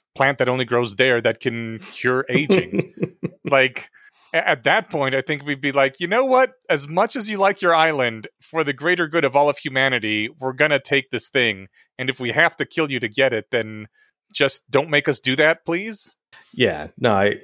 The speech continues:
Speaker 2: I mean, certainly you, if you push the, the calculus up enough, then, you know, you're entitled to kill all of them. You know, just like Amaryllis is entitled to kill her clones and whoever else gets in her way to help destroy the Hells. Um,
Speaker 1: Yeah.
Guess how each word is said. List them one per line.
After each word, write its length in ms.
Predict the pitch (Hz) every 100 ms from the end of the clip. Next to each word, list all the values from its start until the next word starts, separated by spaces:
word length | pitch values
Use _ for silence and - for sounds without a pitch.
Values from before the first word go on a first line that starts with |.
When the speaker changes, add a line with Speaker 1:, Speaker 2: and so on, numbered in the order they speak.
| -
Speaker 2:
I 80 |
mean, 260 | 113 98 92 - -
certainly 640 | - 127 110 101 92 87 - _
you, 400 | 117 104 92 90 _ _ _ _
if 100 | 120
you 60 | 104
push 260 | - 120 -
the, 340 | 101 92 87 -
the 80 |
calculus 480 | 107 110 98 92 92
up 140 | 95 95
enough, 400 | 92 90 85 -
then, 300 | 90 85 80 _ _
you 80 | 113
know, 220 | 87 80 -
you're 120 | 107
entitled 420 | 92 101 95 85 82
to 100 | 92
kill 180 | 101
all 200 | 90 90
of 100 | 78
them. 260 | 78 80 87 - - -
You 120 | - 101
know, 160 | 82
just 180 | 82 104
like 180 | 92 90
Amaryllis 420 | 92 90 87 87
is 100 | 85
entitled 400 | 90 92 87 85
to 80 | -
kill 480 | - 98 87 85 - _ _ _ -
her 140 | 104
clones 400 | - 101 98 95
and 60 | 98
whoever 180 | 92
else 100 | 92 -
gets 180 | 95
in 60 | -
her 80 | 87
way 260 | 87 87 87 -
to 220 | 92 85
help 220 | 92 - -
destroy 300 | - - 92
the 80 | 85
Hells. 500 | 95 80 76 73 - _ _ _ _ -
Um, 420 | 95 87 80 78
Speaker 1:
Yeah. 200 | 214